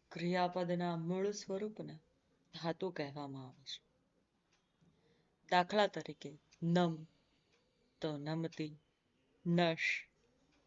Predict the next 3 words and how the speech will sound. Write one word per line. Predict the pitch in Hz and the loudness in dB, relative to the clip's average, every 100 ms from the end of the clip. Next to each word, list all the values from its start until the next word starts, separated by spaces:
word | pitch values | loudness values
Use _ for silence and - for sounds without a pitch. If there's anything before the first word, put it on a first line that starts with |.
| - | -6
નશતી, | 165 165 170 - - - 156 - _ _ _ _ _ _ _ _ _ _ _ _ _ | 0 2 4 2 0 -2 -6 -8 _ _ _ _ _ _ _ _ _ _ _ _ _
પઠ, | 196 180 - - _ _ _ _ _ _ _ _ _ _ _ - | 2 2 -2 -16 _ _ _ _ _ _ _ _ _ _ _ -6
પઠતી, | 175 180 180 175 | -4 -4 -4 -4